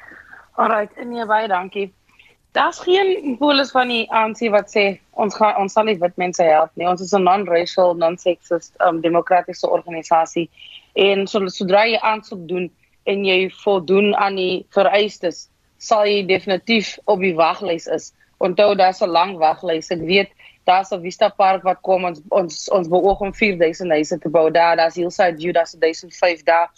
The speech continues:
Ons het drieduisend sewe honderd agtenvyftig title deeds uitgegee net in hierdie jaar. Ons het omtrent so sewe duisend vierhonderd water en sanitasie connections gedoen, agt duisend een honderd elektrisiteit connected,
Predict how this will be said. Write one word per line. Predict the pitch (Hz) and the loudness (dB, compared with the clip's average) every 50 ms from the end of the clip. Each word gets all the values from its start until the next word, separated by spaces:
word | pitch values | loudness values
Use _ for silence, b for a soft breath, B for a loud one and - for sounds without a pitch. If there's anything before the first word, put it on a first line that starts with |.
| B B B B B B B _ | B B B B B B B _
Ons | - 196 196 185 | -6 -4 -2 -2
het | 196 175 | -2 -2
drieduisend | 151 180 202 202 214 202 196 202 196 190 | 2 0 2 2 2 0 0 -4 -8 -10
sewe | - - 240 220 214 202 | -6 -2 0 2 4 4
honderd | 190 180 185 185 185 | 2 2 0 -2 -2
agtenvyftig | - - 190 - 196 185 185 - 208 196 175 - 185 180 - | 0 0 -2 -2 -4 -8 -4 -2 -2 -2 -2 -2 -4 -2 0
title | - 202 202 196 - 202 | 0 0 0 -2 -6 -6
deeds | 185 180 185 - | -6 -6 -6 -6
uitgegee | - - 190 - 196 180 - 180 208 214 | -6 -8 -4 -4 -4 -4 0 0 2 2
net | 175 226 320 285 | 2 0 0 0
in | 294 226 | 0 0
hierdie | 185 170 170 170 | 0 0 2 2
jaar. | 151 143 139 135 - B B B B B B B B _ | 2 2 2 0 -4 B B B B B B B B _
Ons | - 202 208 208 | 0 0 0 0
het | 208 214 185 208 | -2 -2 0 0
omtrent | 190 196 180 220 220 214 202 | -2 0 0 0 0 0 -2
so | 214 | -4
sewe | 208 - - - 233 220 220 | -6 -4 -2 0 0 2 2
duisend | 202 196 202 - 202 190 - | 0 0 -2 -4 -8 -12 -6
vierhonderd | - 254 233 220 185 170 180 190 185 170 - - | -2 0 0 2 2 2 2 2 0 0 0 0
water | 165 160 165 175 - 185 | 2 2 2 2 0 -4
en | 180 180 | -4 -4
sanitasie | - 190 175 160 - 180 175 175 - 190 | -4 -4 -2 2 2 2 2 0 -2 -6
connections | - - 165 156 151 - - 185 170 - | -4 -2 -2 -2 -2 -4 -6 -8 -6 -6
gedoen, | - 165 160 160 165 - | -2 0 2 0 2 2
agt | - 208 214 202 175 | 0 -2 -2 -2 -2
duisend | 160 165 175 180 - 185 185 - | -2 -4 -4 -4 -8 -12 -10 -2
een | - 208 190 | -2 -2 0
honderd | 180 160 160 165 - - | 0 0 0 0 0 0
elektrisiteit | 180 170 160 - 170 170 175 170 - 226 226 214 - | 0 0 -2 -2 -8 -12 -12 -4 0 0 0 0 -2
connected, | - 180 160 151 139 - - 170 190 | -4 -4 -4 -4 -6 -6 -6 -8 -8